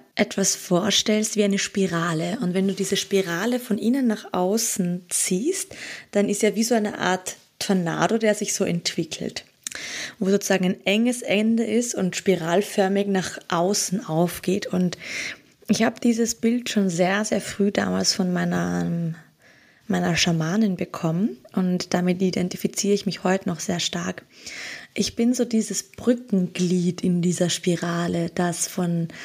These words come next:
diesem alten Engen, ja, in dieses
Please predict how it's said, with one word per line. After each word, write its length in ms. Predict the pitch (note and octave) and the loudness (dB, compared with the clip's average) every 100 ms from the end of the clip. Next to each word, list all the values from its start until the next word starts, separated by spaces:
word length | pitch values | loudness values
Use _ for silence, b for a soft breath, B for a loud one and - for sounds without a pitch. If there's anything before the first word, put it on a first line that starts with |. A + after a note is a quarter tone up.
| B B - | B B 0
diesem 320 | F#3 F3 F3 | 2 2 0
alten 600 | F3+ F3 A3 - F#3+ - | 2 2 2 2 0 0
Engen, 540 | F3+ E3+ F3 G#3 C#4 F#4+ - - | 0 2 2 2 0 -2 -12 -4
ja, 420 | E3 F3 G3 C#4 B B B B | 0 2 2 0 B B B B
in 140 | F#3 F3 | 0 2
dieses 460 | F#3+ F#3+ F3+ - | 2 2 -2 -4